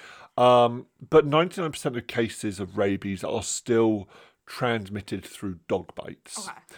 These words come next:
Speaker 1: But that's not to say that it's exclusively dog bites that cause the rabies.
Speaker 2: Mm-hmm.
Speaker 1: Um, you know, it can be bats, it can be,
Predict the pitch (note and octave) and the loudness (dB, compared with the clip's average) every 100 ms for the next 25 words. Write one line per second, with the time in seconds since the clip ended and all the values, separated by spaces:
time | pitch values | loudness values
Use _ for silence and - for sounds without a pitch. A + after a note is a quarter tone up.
0 | - - - D#3 E3 F#3 F3+ - D3+ C3+ | -20 -20 -2 0 0 -2 -6 -2 0 0
1 | A2+ - - - - B2 A#2 A#2+ G#2 G#2+ | -4 -6 -12 -14 -6 -4 -4 -6 -10 -6
2 | G#2+ G2+ - G2+ F#2 - - - G2+ F2+ | -6 -6 -6 -6 -8 -14 -14 -10 -10 -8
3 | F2+ G#2 G#2 G#2+ A2 G2+ - - G2+ G2 | -6 -4 -4 -4 -6 -8 -8 -4 0 2
4 | G2 F#2+ F#2+ - _ - - - _ - | 2 0 -4 -10 _ -20 -20 -20 _ -6
5 | A2+ A2 G#2 - G#2 - G2 G2+ F#2 - | 2 4 4 0 -6 -8 -10 -10 -4 2
6 | C3 B2+ - - - F#2 G2+ F#2+ | 2 2 -6 -16 -16 -16 -12 -12